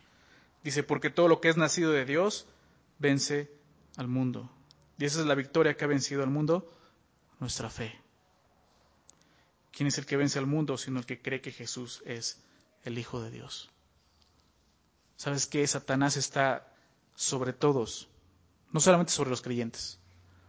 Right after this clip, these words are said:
también son los, sobre los que no han confiado y creído en Jesús.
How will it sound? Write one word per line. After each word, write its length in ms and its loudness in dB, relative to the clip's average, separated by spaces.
también 180 2
son 160 4
los, 120 2
sobre 340 -4
los 160 0
que 100 2
no 180 6
han 140 4
confiado 500 -2
y 60 -2
creído 220 -6
en 80 -8
Jesús. 440 -12